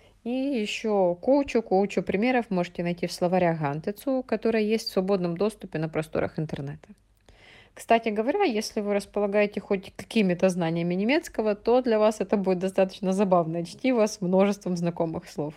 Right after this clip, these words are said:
А если вы ещё вдруг знаете цыганский язык, то вы вообще удивитесь, насколько в Брне применимы ваши знания. И напоследок маленький тест. Понятна ли вам фраза «Sonst na priglu rumplue»?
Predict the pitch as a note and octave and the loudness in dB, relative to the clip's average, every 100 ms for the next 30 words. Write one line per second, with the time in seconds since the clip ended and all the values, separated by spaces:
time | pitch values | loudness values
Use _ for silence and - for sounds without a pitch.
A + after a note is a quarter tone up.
0 | _ - - - - - - F3 F3 F#3 | _ -20 -20 -20 -20 -20 -2 2 2 2
1 | F#3+ F#3 F3+ - D#3+ D#3+ G#3 F#3+ D#3+ C#3 | 0 2 0 2 -2 0 2 2 2 -2
2 | D#3+ C#3+ C3+ C3+ - F3 A#3+ A#3+ - D3+ | -4 -4 -6 -6 0 2 2 2 -4 -6
3 | D#3 D3 D#3 - E3+ F#3 G3+ F#3+ F#3 F3+ | -4 -6 -10 -6 -2 0 0 2 2 2
4 | F3+ E3+ F3 G3+ G#3 F#3 - E3+ F#3 F#3 | 0 0 0 -2 -2 -8 -8 -2 0 2
5 | F3+ E3+ E3+ E3+ F3+ F3+ F3 F3 F3 E3+ | 0 2 2 4 2 2 0 0 -2 -2
6 | E3 - D#3+ D#3 D3 D3 D#3 F3 _ - | -4 -2 -4 -2 -6 -6 -12 -14 _ -20
7 | - - _ _ _ _ A#3 A3+ A3 G#3+ | -20 -20 _ _ _ _ 0 2 2 0
8 | - C#4+ D#4 F#3 - G3+ B3 B3+ A#3 G#3+ | -2 -2 0 -2 -2 -2 0 -2 -2 -4
9 | G3 - D3 - _ _ _ _ - G#3+ | -6 -6 -10 -12 _ _ _ _ -2 2
10 | D#4 E4 C4+ A#3 A3 G#3+ B3+ D#4 C#4+ B3+ | 2 2 0 2 0 2 2 4 4 4
11 | A#3+ F#3+ F#3 A#3 A#3+ - B3 A3 F#3+ - | 4 0 0 2 0 0 2 2 2 2
12 | A3+ G3+ G3 F#3 F#3 F3+ G3 E3+ | 2 4 4 4 2 4 4 4